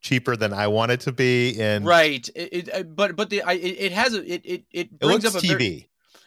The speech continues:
Speaker 2: Right, but it also brings up a very specific issue that I have sometimes, which is where,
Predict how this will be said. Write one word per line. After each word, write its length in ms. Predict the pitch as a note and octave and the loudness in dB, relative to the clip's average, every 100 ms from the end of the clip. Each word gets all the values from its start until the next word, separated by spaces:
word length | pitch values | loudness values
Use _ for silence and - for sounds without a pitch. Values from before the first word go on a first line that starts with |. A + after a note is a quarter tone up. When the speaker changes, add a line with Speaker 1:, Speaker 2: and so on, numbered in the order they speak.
| - | -6
Speaker 2:
Right, 260 | F#3+ F3 E3+ | 0 0 0
but 120 | F#3 | 2
it 60 | |
also 240 | A3+ C4+ A3 | 2 2 0
brings 220 | G3+ F#3+ | -2 -4
up 100 | F3+ | -4
a 60 | D#3 | -4
very 220 | F3 E3 | -4 -4
specific 640 | - - D3 - E3+ D3+ - | -6 -6 -6 -4 -4 -8 -4
issue 340 | E3 A#3+ C#3 | -4 -4 -6
that 160 | B2 A#2+ | -6 -6
I 140 | A#2+ | -6
have 440 | A#2 B2+ A#2+ A#2 A#2 | -6 -6 -6 -6 -10
sometimes, 540 | B2+ B2 B2+ B2 A#2 | -10 -8 -6 -8 -10
which 160 | B2+ C3+ | -14 -14
is 100 | B2+ | -6
where, 460 | C3 B2+ B2 A#2+ | -4 -2 -2 -4